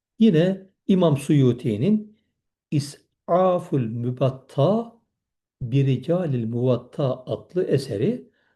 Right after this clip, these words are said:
sadece İmam Malik'in ravilerini tanıtmaya yöneliktir.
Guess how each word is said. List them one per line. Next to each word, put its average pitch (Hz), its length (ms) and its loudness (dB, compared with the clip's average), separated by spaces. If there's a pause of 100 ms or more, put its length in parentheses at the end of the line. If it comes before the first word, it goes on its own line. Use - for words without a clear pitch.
sadece 175 840 0
İmam 147 280 0
Malik'in 117 560 -4
ravilerini 110 520 0
tanıtmaya 101 440 -6
yöneliktir. 90 720 -10